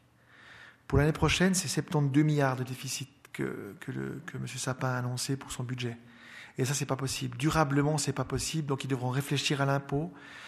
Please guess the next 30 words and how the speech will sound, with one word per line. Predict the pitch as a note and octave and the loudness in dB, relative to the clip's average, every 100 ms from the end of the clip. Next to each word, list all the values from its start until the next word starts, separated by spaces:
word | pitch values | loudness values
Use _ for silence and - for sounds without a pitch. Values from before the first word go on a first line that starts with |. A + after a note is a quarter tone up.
| - - | -12 0
réfléchir | D3 D#3 - C#3 | 4 4 4 4
au | |
financement | C3 D#3+ D#3 D3+ D3+ | 2 4 4 4 4
de | |
l'État | D3 C#3 D3+ E3 - | 4 4 2 2 0
ou | |
réfléchir | C3+ C#3 D3 D#3 | 0 2 0 0
aussi | C#3 - | 0 0
aux | C3 | -2
prestations. | - C#3 - C#3 - C3 - - _ _ _ | 0 -2 0 -2 -2 -6 -10 -18 _ _ _
Pas | D3+ | 6
dans | C#3+ | 6
la | C#3+ | 4
brutalité, | C3+ C#3 C3+ C3 C3 D3+ D#3+ - - - | 2 0 0 0 0 0 -2 -8 -14 -4
mais | C3+ | 0
sur | - | 2
la | C#3+ | 2
durée, | C3 C3 D3 D#3+ C3 - - C3 | 2 2 2 0 -4 -14 -10 -6
au | |
travers | - B2+ C3 C#3+ | -2 0 2 2
de, | B2+ A#2+ | 0 -6
de, | - B2+ | -6 -6
de, | B2 B2+ | -6 -8
d'éléments | A#2+ C#3 C#3 C#3 C3+ C3 C#3+ | -10 0 2 4 4 2 -2
qui | C3 | -4
sont | - | -6
peut-être | B2 - B2+ | -6 -6 -2
facilement | C#3 C3 C#3 C3 C3+ C3 - - - | -2 0 0 2 2 0 -8 -12 -2
rediscutés, | - C3 C3+ - C#3 C3+ | 0 2 0 0 0 2
rediscutables. | C3+ C3 C3 - C#3 C3+ B2 E3 | 2 2 -2 -4 -8 -8 -10 -12